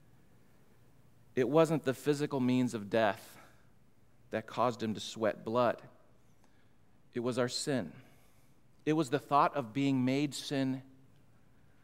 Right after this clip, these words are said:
of dying and being accursed of God on the tree. It was the thought of being alone with no eye to pity him. Even his three closest friends would fail him. Second Corinthians five twenty-one says,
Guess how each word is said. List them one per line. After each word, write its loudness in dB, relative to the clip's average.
of -8
dying 6
and -2
being 2
accursed -4
of -6
God 2
on -2
the -4
tree. -6
It 0
was 0
the -4
thought 8
of 0
being 4
alone 8
with 0
no 6
eye 10
to 2
pity 0
him. -4
Even 0
his 0
three 0
closest 2
friends 2
would -6
fail 0
him. -8
Second 0
Corinthians 2
five 4
twenty-one 0
says, 2